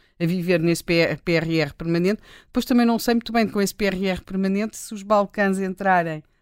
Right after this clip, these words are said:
mais a Ucrânia, o que é que nós receberemos, receberíamos desse P R R permanente, mas essas são outras contas. Ah, na, na União Europeia, se eles entrarem, ou quando entrarem, porque é, penso que é mais uma questão de calendário do que,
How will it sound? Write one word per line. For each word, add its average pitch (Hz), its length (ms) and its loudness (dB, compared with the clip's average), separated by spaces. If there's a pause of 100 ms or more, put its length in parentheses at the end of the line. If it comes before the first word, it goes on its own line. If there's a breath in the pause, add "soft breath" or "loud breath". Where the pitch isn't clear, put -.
(140)
mais 180 260 0
a 190 60 -4
Ucrânia, 196 480 -2
o - 20 -20
que 220 120 -8
é 202 80 -6
que - 100 -16
nós 196 200 -4
receberemos, 196 640 -8
receberíamos 208 720 -10 (400)
desse 208 200 0
P 220 100 -2
R 202 320 2
R 202 140 0
permanente, 196 500 -2
mas 156 140 -8
essas 190 220 -6
são 190 120 -6
outras 170 220 -8
contas. - 320 -20 (460 soft breath)
Ah, 165 280 0
na, 170 320 2
na 180 100 2
União 185 240 2
Europeia, 127 460 -4
se - 100 -14
eles 165 140 -8
entrarem, 139 440 -6
ou 127 120 -14
quando 175 380 2
entrarem, 123 480 -6
porque - 160 -18
é, - 20 -16
penso - 280 -18
que - 60 -14
é 135 60 -8
mais 135 180 -4
uma 139 100 -10
questão 135 200 -12
de - 80 -20
calendário 156 580 -2
do 147 140 -18
que, 143 400 -16